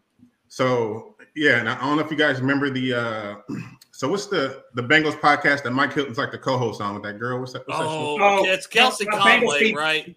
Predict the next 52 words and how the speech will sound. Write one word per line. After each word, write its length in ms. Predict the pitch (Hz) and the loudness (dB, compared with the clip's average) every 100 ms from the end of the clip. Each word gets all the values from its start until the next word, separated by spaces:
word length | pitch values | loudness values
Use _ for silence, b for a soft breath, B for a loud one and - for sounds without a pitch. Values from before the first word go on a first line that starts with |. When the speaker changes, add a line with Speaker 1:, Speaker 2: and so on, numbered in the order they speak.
| - | 0
Speaker 3:
Bengals 280 | 214 233 202 | 2 4 6
Speaker 1:
Yeah, 120 | 175 | 6
Speaker 3:
Beat 100 | 131 | 6
Speaker 1:
yeah, 120 | 185 175 | 4 4
yeah, 400 | 147 139 127 110 | 4 2 0 -2
yeah, 140 | 123 | -2
yeah. 80 | 95 - | -4 0
Speaker 3:
podcast, 580 | 196 170 151 131 - - | 2 4 2 0 -2 -4
isn't 120 | 143 170 | -4 0
Speaker 1:
So 60 | |
I 60 | 165 | 0
Speaker 3:
it? 40 | |
Speaker 1:
don't 100 | 180 | 2
know 60 | 185 | 0
if 120 | 180 | -2
you've 100 | 170 | -4
seen 260 | - 180 175 | -4 -4 0
that, 240 | 160 - 147 | 0 0 -2
that 120 | 151 | -2
episode. 440 | 156 156 - 143 151 | -2 -4 -2 -2 0
It 40 | |
was 100 | 160 | -4
an 60 | 156 | -4
episode 400 | 165 165 156 139 | -6 -4 -2 -2
where, 160 | 139 131 | -2 -2
uh, 360 | 131 127 120 117 | 0 0 -2 -4
they 80 | 143 | -2
weren't 180 | 175 202 | -2 2
talking 240 | 185 180 | 0 0
about 220 | 156 139 131 | 0 0 0
Mixon, 360 | 165 165 123 | -2 -2 -6
but 100 | 117 | -4
they 60 | 135 | -4
were 60 | |
talking 320 | 139 170 156 147 | -4 -6 -4 -6
about, 140 | 131 | -6
I 40 | |
think 120 | 165 175 | -8 -10
it 20 | |
was 80 | 123 | -12
Barkley. 580 | 104 135 147 - 98 - _ _ _ 117 | -8 -4 -2 -4 -16 -18 _ _ _ -6
But, 140 | 113 | -2
uh, 120 | 120 | -2
she 120 | - 151 | -2 -4
was 100 | 135 | 2
asking, 540 | 151 151 - 139 131 | 0 0 -6 -8 -6
uh, 280 | 135 127 120 120 | -6 -4 -4 -4
Mike 220 | 135 131 | -6 -6
Hilton, 220 | 180 185 | -8 -10
she 120 | 113 127 | -8 -8
was 140 | 123 | -6
saying, 380 | 127 127 123 | -6 -6 -8